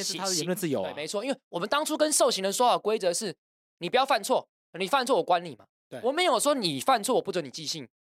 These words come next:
Speaker 1: 对。
Speaker 2: 对吧？其-，
Speaker 1: 我没有说你犯错不准骂蔡英文。
Speaker 2: 对，对。
Speaker 1: 你犯错不准骂马英九。
Speaker 2: 还是可以骂。
Speaker 1: 对啊。
Speaker 2: 对啊。
Speaker 1: 那很奇怪啊，这跟这什么关系？
Speaker 2: 哎，大法官有讲一个很关键的话，他说受刑人本身因为矫正的等等相关的目的，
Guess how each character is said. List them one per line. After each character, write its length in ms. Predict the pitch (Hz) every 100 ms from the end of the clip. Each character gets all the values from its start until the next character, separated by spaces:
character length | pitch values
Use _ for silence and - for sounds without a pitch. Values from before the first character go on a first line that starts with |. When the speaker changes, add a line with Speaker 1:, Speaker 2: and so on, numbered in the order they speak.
| _
Speaker 1:
对。 140 | 117 -
Speaker 2:
对 80 | -
吧？ 140 | 131 113
其-， 140 | 151 151
Speaker 1:
我 60 |
没 100 | 190
有 60 | 254
说 60 | 269
你 120 | 170
犯 260 | - 214
错 320 | 196 247 143 - _ -
不 100 | 233
准 120 | 151
骂 140 | 175
蔡 160 | - 165
英 120 | 147
文。 100 | 135
Speaker 2:
对， 240 | 262 214 151
对。 220 | 185 180 156
Speaker 1:
你 100 | 160
犯 220 | 277 226
错 260 | 262 175 - _ _ _ -
不 100 | 233
准 140 | 151
骂 100 | 175
马 160 | 156 127
英 100 | 143
九。 140 | 135
Speaker 2:
还 100 | 147
是 120 | 160
可 80 | 160
以 60 | 143
骂。 260 | 151 120 -
Speaker 1:
对 100 | -
啊。 160 | 123 104 -
Speaker 2:
对 140 | 175
啊。 100 | 143
Speaker 1:
那 40 | 127
很 100 | 160
奇 200 | - 147
怪 240 | 214 180
啊， 180 | 151 143
这 80 | -
跟 140 | 233
这 60 | 220
什 80 | 165
么 60 |
关 180 | 120 127
系？ 260 | 120 120 120 -
Speaker 2:
哎， 80 | 226
大 80 | 262
法 80 | 196
官 100 | 220
有 60 |
讲 120 | 175
一 40 | 143
个 40 |
很 80 | 131
关 160 | 143 143
键 120 | 151
的 80 | 113
话， 260 | 123 107 _ _ _ _ _
他 120 | - 247
说 180 | 254
受 360 | 247 - 330 202
刑 220 | - 127
人 180 | 127 113 _ _ _
本 180 | - 165
身 160 | 151 208
因 100 | 226
为 80 | 208
矫 360 | - - 104 175
正 140 | 196
的 60 | 143
等 140 | 120
等 80 | 117
相 180 | 120 151
关 120 | 156
的 80 | 143
目 200 | 147 135
的， 240 | 123 110